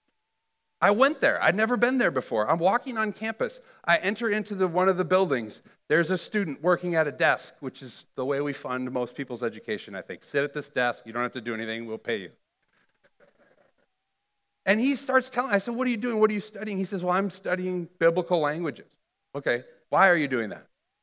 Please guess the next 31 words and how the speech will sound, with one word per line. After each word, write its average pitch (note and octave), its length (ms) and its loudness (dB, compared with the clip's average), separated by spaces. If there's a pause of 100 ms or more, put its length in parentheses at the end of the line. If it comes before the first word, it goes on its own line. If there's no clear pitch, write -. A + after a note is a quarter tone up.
(1200)
"Because A3+ 260 0
I G3 120 6
want G3 220 4
to A3+ 60 0
go G3+ 140 4
to F#3 80 0
Papua F#3 380 -2
New E3 120 -2
Guinea C#3+ 460 -4 (480)
and D#3 140 -6
figure E3+ 260 2
out D#3+ 120 4
how E3 80 -2
to D#3+ 60 -2
translate D#3 480 -4
the D3 60 -12
Bible C3+ 440 0
to C#3 120 -8
some D3+ 240 -2
people D3+ 320 -2
who C#3 120 0
don't C#3 200 0
have C#3 140 2
a B2+ 60 0
Bible C3 380 -2
in C3 80 -6
their C3+ 140 0
language." E3 500 -2 (640)
"Oh, D#3 120 6
that's C#3+ 180 2
cool. - 360 -8